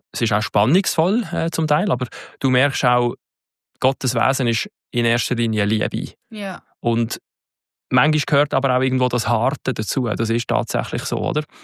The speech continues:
Speaker 2: Hast du
Speaker 1: Aber
Speaker 2: vielleicht gerade ein
Speaker 1: <laughs>
Speaker 2: Beispiel von so einer
Speaker 1: Ja, es, es
Speaker 2: Geschichte
Speaker 1: gibt
Speaker 2: oder
Speaker 1: recht
Speaker 2: so?
Speaker 1: straube Geschichten. Also Gott gibt ja zum Beispiel das Gebot, dass man den Sabbat soll heiligen, oder?
Speaker 2: Mhm.
Speaker 1: Und ehren und dann nicht schaffen und so weiter, oder?
Speaker 2: Mhm.
Speaker 1: Und ich,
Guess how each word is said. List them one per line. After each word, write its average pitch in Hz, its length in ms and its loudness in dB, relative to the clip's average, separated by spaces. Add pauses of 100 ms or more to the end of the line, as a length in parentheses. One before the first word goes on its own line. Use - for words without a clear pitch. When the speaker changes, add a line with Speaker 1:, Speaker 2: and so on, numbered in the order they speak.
(200)
Speaker 2:
Hast 208 140 0
du - 60 4
Speaker 1:
Aber 208 100 -2
Speaker 2:
vielleicht 226 200 0
gerade 208 220 -2
ein 110 240 -2
Speaker 1:
<laughs> - 0 -
Speaker 2:
Beispiel 330 460 2
von 339 180 -2
so 320 120 -2
einer 320 360 2 (240)
Speaker 1:
Ja, 139 540 2
es, - 80 -2
es - 160 0
Speaker 2:
Geschichte 285 300 2
Speaker 1:
gibt 156 120 2
Speaker 2:
oder 139 120 4
Speaker 1:
recht - 160 0
Speaker 2:
so? 170 60 0
Speaker 1:
straube 151 360 2
Geschichten. 131 420 -2
Also 127 300 2 (160)
Gott 139 240 2
gibt 135 240 0
ja 127 100 4
zum 131 140 0
Beispiel 123 160 -2
das 123 160 0
Gebot, 127 320 0
dass - 80 0
man 120 100 0
den 113 80 -2
Sabbat 123 400 2
soll 123 240 0
heiligen, 104 500 -2
oder? 104 160 -2
Speaker 2:
Mhm. 107 100 0
Speaker 1:
Und 117 100 0
ehren 113 400 2
und 110 200 0
dann 107 180 2
nicht 110 180 0
schaffen - 340 -2
und - 140 -2
so - 80 0
weiter, - 280 0
oder? 175 120 2
Speaker 2:
Mhm. 202 180 -6 (420)
Speaker 1:
Und 123 140 -6
ich, 113 140 0